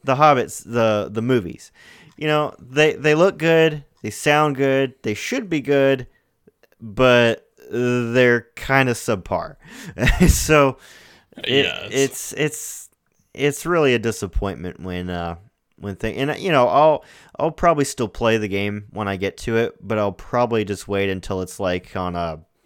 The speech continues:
Speaker 1: severe discount. So if I end up not liking it, it's not like I wasted, like, twenty or thirty bucks on it. So, uh, yeah, we'll see. But, uh,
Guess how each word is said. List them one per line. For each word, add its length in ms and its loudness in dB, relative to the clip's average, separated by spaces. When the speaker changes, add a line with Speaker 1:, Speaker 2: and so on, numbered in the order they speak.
Speaker 1:
severe 540 -4
discount. 600 -6
So 360 -6
if 100 -6
I 100 2
end 100 0
up 120 0
not 260 0
liking 380 -4
it, 140 -4
it's 140 -14
not 160 -10
like 180 -10
I 180 -6
wasted, 480 -10
like, 160 -14
twenty 320 -8
or 60 -4
thirty 260 -8
bucks 340 -10
on 140 -4
it. 160 -6
So, 420 -4
uh, 260 -2
yeah, 260 -2
we'll 100 -4
see. 320 -6
But, 200 -2
uh, 260 0